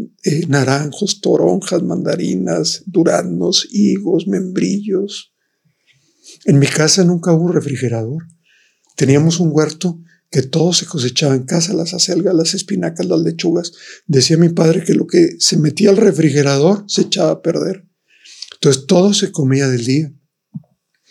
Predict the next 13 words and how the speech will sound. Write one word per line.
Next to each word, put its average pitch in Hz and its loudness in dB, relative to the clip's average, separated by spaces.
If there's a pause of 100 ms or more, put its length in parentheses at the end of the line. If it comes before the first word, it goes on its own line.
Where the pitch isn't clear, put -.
(440)
Entonces 135 2 (380)
hacíamos, 151 4
teníamos 135 2
las 123 0
vacas, 160 0
ordeñábamos 131 -2
las 175 2
vacas, 190 2 (300)
<coughs> - -12
hacíamos 135 2
los 120 0
quesos, 151 0 (380)
eh, 139 4